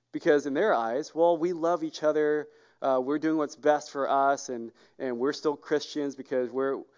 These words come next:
we're, we're with each other, and we love each other, and we know what the Bible says about love one another. And, and they'll make all these justifications in their mind why what they're doing is okay. But they're gonna wanna avoid all the scriptures that talk about adultery. So I think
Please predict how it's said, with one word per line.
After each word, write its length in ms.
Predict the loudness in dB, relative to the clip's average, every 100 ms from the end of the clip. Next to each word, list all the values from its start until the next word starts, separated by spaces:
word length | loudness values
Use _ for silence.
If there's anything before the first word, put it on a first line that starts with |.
| _
we're, 240 | 0 2 2
we're 260 | 0 -2
with 220 | 2 0
each 160 | -2 -2
other, 140 | 0
and 80 | 0
we 120 | -2
love 240 | 2 2 2
each 180 | 0 0
other, 280 | 0 0
and 100 | -2
we 140 | -4 0
know 100 | 0
what 80 | 0
the 80 |
Bible 240 | -2 -2 -2
says 240 | -2 -4
about 200 | -2 -4
love 400 | 2 4 4 0
one 120 | -6
another. 420 | -4 -4 -4 -6 -8 _ -20 _
And, 80 | -4
and 140 | 0 2
they'll 100 | 4
make 220 | 4 8
all 160 | 6
these 160 | 6 4
justifications 720 | 4 2 0 -2 0 0 -2
in 40 | -2
their 80 |
mind 380 | 0 0 0 -4
why 220 | -4 -2
what 180 | -2 -4
they're 120 | -6
doing 220 | -8 -8 -8
is 120 | -12
okay. 300 | -14 -16 -16 _ _ _ _ _ _ _ -10
But 80 | -6
they're 100 | 0
gonna 200 | 2 2
wanna 280 | 2 0 -2
avoid 380 | 0 4 4
all 120 | 2 -2
the 80 |
scriptures 380 | -4 -4 -6 -6
that 160 | -14 -10
talk 220 | -8 -8
about 220 | -8 -10 -10
adultery. 460 | -8 -8 -10 -20 _ _ _ _ _ _ _ _ _ _ _ _ _ _ _ _ _ _ _ _ _ _
So 180 | -2 -2
I 80 |
think 240 | 0 -4